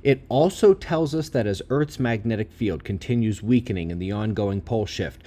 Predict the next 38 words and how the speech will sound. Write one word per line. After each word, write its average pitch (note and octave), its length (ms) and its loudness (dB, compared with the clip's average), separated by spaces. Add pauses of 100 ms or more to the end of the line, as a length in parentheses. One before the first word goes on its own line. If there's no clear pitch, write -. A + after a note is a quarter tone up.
(320)
we A#2 100 8
will G2+ 160 2
see A2+ 300 2
more G#2+ 340 4
turbulence, A#2+ 720 0
which F#2 200 -4
is F2+ 100 -4
already G2 380 0
being F#2 420 0
seen, A2+ 460 0
and E2+ 160 -4 (140)
they E2+ 100 -4
try F2 240 -4
to D2 80 -6
blame F#2+ 400 -4
that D#2+ 160 -4
on C#2 180 -8
climate A2+ 420 -2
stuff. G2+ 380 -4 (220)
Nope. A2+ 420 4 (220)
It's - 160 -18
the C3 160 4
ongoing D3 500 4
disaster C3 540 0
cycle, F#2+ 400 -2
the A2 100 -6
vulnerability A#2 800 4
of G2 140 -2
our F#2+ 140 -2
planet A#2 440 -2 (100)
increasing, G2+ 720 -2 (240)
and B2 340 0 (140)
the G2 140 -4
increasing G2+ 560 -2
impact F2 500 -2
of D2 140 -8
the - 80 -10
sun. - 480 -4